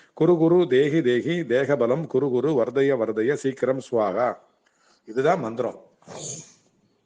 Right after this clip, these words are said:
இதை வந்து மறுபடியும் இன்னொரு தடவை சொல்றேன். ஏன்னா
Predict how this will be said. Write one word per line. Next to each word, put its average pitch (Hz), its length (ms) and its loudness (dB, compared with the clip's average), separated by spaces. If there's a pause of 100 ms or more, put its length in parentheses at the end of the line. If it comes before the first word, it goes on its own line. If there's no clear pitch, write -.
(220)
இதை 117 200 2
வந்து 123 200 0
மறுபடியும் 120 340 2
இன்னொரு 107 220 0
தடவை - 80 -4
சொல்றேன். 101 400 -4 (380)
ஏன்னா 104 400 -4